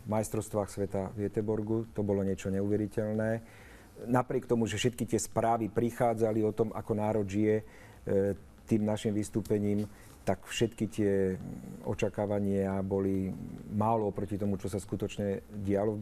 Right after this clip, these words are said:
v tom čase, hlavne v Bratislave. A druhý pre mňa veľmi silný zážitok bolo vystúpenie našej reprezentácie vo Vancouveri, hlavne záver zápasu s Kanadou, kedy sme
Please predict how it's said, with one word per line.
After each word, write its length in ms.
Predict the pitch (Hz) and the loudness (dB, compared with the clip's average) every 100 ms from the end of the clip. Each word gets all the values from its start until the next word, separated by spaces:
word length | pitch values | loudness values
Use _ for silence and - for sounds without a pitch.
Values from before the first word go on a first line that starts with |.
| 107 | -6
v 320 | - - - - | -12 -16 -8 -2
tom 160 | 104 98 | -2 0
čase, 240 | 104 104 | -2 -2
hlavne 300 | 104 107 104 | -2 0 0
v 80 | 107 | 2
Bratislave. 560 | 110 139 - 127 131 156 - - - - - - - | 0 -2 0 2 4 2 0 -12 -20 -18 -18 -18 -10
A 160 | - 107 | -2 4
druhý 240 | 139 156 | 4 4
pre 160 | 123 127 | 2 2
mňa 160 | 127 113 | 4 4
veľmi 240 | 117 117 | 4 2
silný 320 | 113 120 110 | 2 2 2
zážitok 480 | 101 104 107 101 104 | 2 2 2 0 0
bolo 400 | 101 101 101 98 107 | 2 4 4 2 0
vystúpenie 480 | 107 - - 110 104 | -2 -2 0 2 2
našej 400 | 104 - 104 101 | 0 2 2 2
reprezentácie 720 | 104 104 101 101 98 - 101 | 0 -2 -2 -2 -2 -2 0
vo 160 | 101 | 2
Vancouveri, 560 | 107 110 - 117 120 113 | 2 0 0 2 2 2
hlavne 320 | 104 107 107 | 0 0 0
záver 400 | 95 104 104 98 | 2 2 2 0
zápasu 400 | 101 101 107 - | 0 -2 -2 -4
s 80 | 101 | -4
Kanadou, 480 | - 110 113 110 104 | -2 0 2 2 2
kedy 240 | - 104 | 0 -2
sme 200 | 101 104 | 0 0